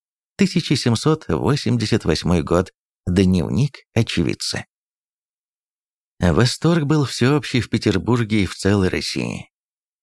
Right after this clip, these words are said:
Чем труднее иное приобретение, тем большую придают ему цену,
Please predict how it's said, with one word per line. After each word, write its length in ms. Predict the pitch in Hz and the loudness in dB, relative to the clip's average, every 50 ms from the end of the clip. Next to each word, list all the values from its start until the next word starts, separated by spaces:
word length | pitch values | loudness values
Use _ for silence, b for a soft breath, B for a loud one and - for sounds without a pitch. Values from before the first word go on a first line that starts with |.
| _ _ _ _ _ _ _ _ _ _ _ | _ _ _ _ _ _ _ _ _ _ _
Чем 320 | - - - - 107 107 101 | -4 0 2 4 4 4 2
труднее 720 | - 104 110 107 87 104 113 120 117 107 95 90 - 104 | 2 2 0 2 2 2 2 2 2 2 0 0 0 0
иное 320 | 104 101 101 98 92 85 82 | 2 2 4 4 2 2 0
приобретение, 840 | - 90 87 80 - - 73 - - 135 147 151 147 139 127 107 | 0 -2 -2 -2 -2 -4 -6 -4 -2 -2 0 0 0 0 0 -2
тем 360 | - - - - 190 165 156 | -2 -2 0 0 0 0 0
большую 500 | - - 123 139 - - - 123 113 101 87 | 0 0 0 0 -2 -2 0 0 2 0 0
придают 540 | - 82 85 80 69 62 62 117 123 120 - | -2 -2 -2 -2 -2 -2 0 -2 -2 -2 -4
ему 260 | - 85 76 65 62 | -4 -4 -4 -4 -4
цену, 560 | - - - - 98 131 139 98 57 58 55 | -6 -4 -2 0 0 2 0 0 -2 -6 -8